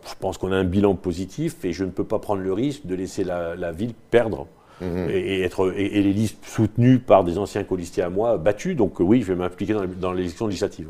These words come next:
Speaker 2: Pas de risque
Speaker 1: Municipale,
Speaker 2: de,
Speaker 1: pardon.
Speaker 2: de liste communautariste, euh ?
Speaker 1: Pas encore vraiment à Sarcelles. Il y a des prémices. Il y a quelques
Speaker 2: Ouais.
Speaker 1: candidats dont on sait qu'il y a des connexions avec ces réseaux-là. Mais je ne pense pas qu'il y arrive. Mais, mais ça vient,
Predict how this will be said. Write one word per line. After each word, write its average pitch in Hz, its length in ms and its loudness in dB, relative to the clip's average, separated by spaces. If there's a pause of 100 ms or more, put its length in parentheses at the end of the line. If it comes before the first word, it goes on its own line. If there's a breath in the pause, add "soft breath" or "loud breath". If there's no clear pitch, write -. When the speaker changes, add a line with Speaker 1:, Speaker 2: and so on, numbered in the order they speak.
(140)
Speaker 2:
Pas 143 100 12
de 135 80 6
risque 143 260 2
Speaker 1:
Municipale, 110 380 8
Speaker 2:
de, 104 40 6
Speaker 1:
pardon. 92 180 0
Speaker 2:
de 110 100 4
liste 120 360 0
communautariste, 120 1080 0
euh ? 98 640 4 (120)
Speaker 1:
Pas 165 120 10
encore 170 320 10
vraiment 170 320 8
à 151 40 10
Sarcelles. 110 520 4
Il 101 260 -6
y 127 60 12
a 143 40 12
des 156 100 12
prémices. 143 560 4 (100)
Il 104 40 0
y 110 40 8
a - 40 4
quelques 165 220 6
Speaker 2:
Ouais. 135 60 10
Speaker 1:
candidats 131 480 10 (240)
dont 110 260 2
on 120 100 2
sait 139 160 4
qu'il 139 60 -4
y 113 40 2
a - 20 0
des 101 100 0
connexions 107 420 0
avec 101 160 2
ces - 120 -4
réseaux-là. 107 440 6 (440 loud breath)
Mais 101 120 0
je 92 160 4
ne 147 120 6
pense 131 260 2
pas 196 160 8
qu'il - 140 6
y 120 40 6
arrive. 98 120 2
Mais, 92 180 0
mais 90 180 -2 (300)
ça - 240 4
vient, 156 380 6